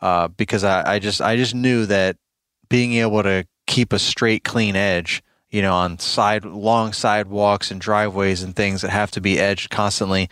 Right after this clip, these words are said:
that you can use a stick edger for, but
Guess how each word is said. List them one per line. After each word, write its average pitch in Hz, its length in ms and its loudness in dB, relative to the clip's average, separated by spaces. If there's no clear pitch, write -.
that 117 140 2
you 117 140 4
can 117 120 -2
use 117 140 4
a 104 60 2
stick 131 240 0
edger 98 280 0
for, 101 380 2
but 98 320 0